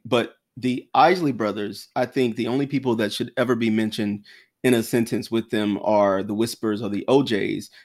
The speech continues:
because these are the groups that from the nineteen fifties up until now have been able to be successful in every decade and still tour. So for you to compare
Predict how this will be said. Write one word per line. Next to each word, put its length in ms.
because 300
these 180
are 60
the 80
groups 340
that 260
from 220
the 80
nineteen 420
fifties 640
up 160
until 300
now 640
have 220
been 240
able 320
to 100
be 140
successful 880
in 160
every 240
decade 500
and 140
still 300
tour. 420
So 220
for 100
you 220
to 380
compare 840